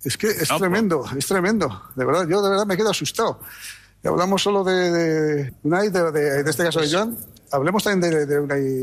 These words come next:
Speaker 1: de David Raya. Es que estoy muy tranquilo. Es que sé que el portero que vaya a jugar... Es que fijaros qué tres porteros tenemos. El debate será el que sea, pero en cualquier caso,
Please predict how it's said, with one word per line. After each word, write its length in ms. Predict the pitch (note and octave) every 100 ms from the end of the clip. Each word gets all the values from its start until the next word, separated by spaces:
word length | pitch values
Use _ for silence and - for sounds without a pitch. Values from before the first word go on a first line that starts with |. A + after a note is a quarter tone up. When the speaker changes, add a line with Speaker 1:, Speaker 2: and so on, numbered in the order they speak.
| B2+
Speaker 1:
de 340 | C#3+ C#3+ C#3+
David 260 | C#3 C#3 C#3
Raya. 400 | G3 G3+ C#3 A#2+ - -
Es 100 | -
que 100 | F#3+
estoy 200 | - A3
muy 100 | F#3
tranquilo. 640 | D#3+ C#3 G3 D#3+ B2+ - _ _ -
Es 80 |
que 100 | - G3+
sé 320 | G3+ - -
que 80 | E3+
el 80 | C#3+
portero 300 | D3 F#3+ F#3
que 80 |
vaya 180 | F#3 F3+
a 40 | E3+
jugar... 420 | E3 E3+ F3 F#3+ - - - - - -
Es 100 | B2+
que 100 | -
fijaros 340 | - E3 F#3 F3+
qué 100 | F#3
tres 160 | F3+
porteros 460 | - D3+ E3+ F#3 - -
tenemos. 480 | C#3 D3+ F#3+ C#3 - - - -
El 120 | D3
debate 260 | C#3+ - G#3+
será 180 | F#3+ G3
el 80 | E3+
que 320 | D#3 D3 C#3+
sea, 280 | C3+ E3+ C#3+
pero 300 | C3 C#3+ D3
en 100 | D3
cualquier 300 | C#3+ C#3+ F3
caso, 500 | F#3 E3 F3 F3+ -